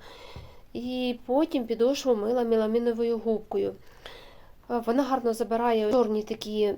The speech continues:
сліди на підошві. От, наприклад, тут у кедиках вони були дуже чорні носочки. Прекрасно все забрало. А тут ніби ще і осінь не торкалася цього місця. Ми любимо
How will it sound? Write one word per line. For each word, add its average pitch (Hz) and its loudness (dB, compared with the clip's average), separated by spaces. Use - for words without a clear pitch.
сліди 240 4
на 202 4
підошві. 247 -2
От, 226 2
наприклад, 226 -2
тут 220 -4
у - -4
кедиках 254 -2
вони 220 0
були 220 -4
дуже 214 -6
чорні 220 0
носочки. 214 -4
Прекрасно 233 -4
все 226 -8
забрало. 269 0
А 277 -2
тут 320 2
ніби 294 4
ще 294 2
і 262 2
осінь 254 0
не 233 2
торкалася 240 -6
цього 247 -4
місця. 240 -6
Ми 214 -2
любимо 226 2